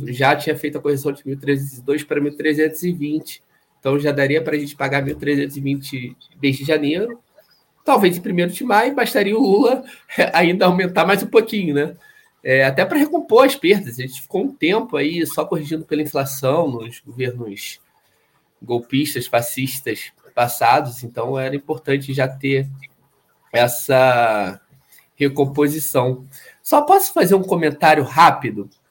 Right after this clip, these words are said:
São dois comentários rápidos que eu queria fazer. O primeiro, sobre o Campos Neto, eu esqueci de falar disso. Temos duas vagas no Banco Central, são oito diretores e o presidente, né, pessoal?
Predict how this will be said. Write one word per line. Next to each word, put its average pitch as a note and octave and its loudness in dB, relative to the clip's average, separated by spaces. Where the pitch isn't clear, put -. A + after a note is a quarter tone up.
São - -4
dois G#3 2
comentários G#3 -2
rápidos F3 -2
que - -10
eu E3 -2
queria F3 -2
fazer. D#3 0
O D3 -2
primeiro, E3+ 0
sobre - 4
o A3+ -4
Campos G#3+ -2
Neto, F3+ 2
eu F#3+ 2
esqueci F#3+ -6
de G#3 -10
falar G3+ 0
disso. D3+ -6
Temos F#3+ 0
duas A#3 2
vagas F3+ 6
no D#3+ -4
Banco E3+ -4
Central, D3+ 2
são D#3 -6
oito G3+ -2
diretores F#3 -2
e - -2
o G3 -6
presidente, E3+ 0
né, D#3 2
pessoal? C3+ -8